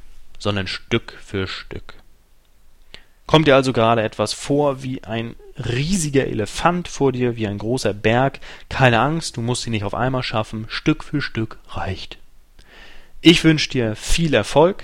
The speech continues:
dabei, viel Spaß dabei, viel Motivation und ich würde mich sehr, sehr über Feedback freuen zu dieser Podcast-Folge. Es ist immer noch Neuland für mich. Ich freue mich daher über jeden Kommentar auf dem Geldschritte-Blog,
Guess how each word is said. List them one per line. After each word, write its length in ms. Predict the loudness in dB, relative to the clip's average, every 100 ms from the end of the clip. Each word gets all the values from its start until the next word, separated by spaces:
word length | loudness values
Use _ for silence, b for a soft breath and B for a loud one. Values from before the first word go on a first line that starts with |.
| 2
dabei, 480 | 4 4 2 0 -2 B B B B
viel 220 | 4 4
Spaß 500 | 4 4 4 2 0
dabei, 480 | 0 2 2 2 -2
viel 360 | -4 0 0 2
Motivation 1040 | 0 0 -2 -4 -4 -6 -2 0 2 0 -6 B B B -6
und 140 | -4
ich 180 | -4 2
würde 280 | 4 4 2
mich 240 | -2 -4
sehr, 460 | -4 0 2 2 0
sehr 340 | 0 0 2
über 200 | 0 -4
Feedback 480 | -4 -6 -4 -4 -4
freuen 400 | -8 -4 -4 -4
zu 160 | -6 -8
dieser 220 | -6 -6
Podcast-Folge. 1400 | -4 -6 -4 -10 -6 -4 -6 -8 -2 2 4 2 -2 -4 B B B B
Es 180 | -4 -4
ist 80 | -4
immer 200 | 0 2
noch 180 | 2 0
Neuland 520 | 2 4 4 2 0
für 120 | -4
mich. 280 | -4 -4 -6
Ich 120 | -10
freue 260 | 0 2 2
mich 240 | -2 -2
daher 400 | 2 2 2 -2
über 320 | -2 -2 -2
jeden 960 | -2 -6 -2 2 2 0 0 0 0 -6
Kommentar 580 | -4 -4 -2 -2 -2 -4
auf 140 | -6
dem 140 | -4
Geldschritte-Blog, 840 | -2 0 -2 -6 -4 -2 -4 -4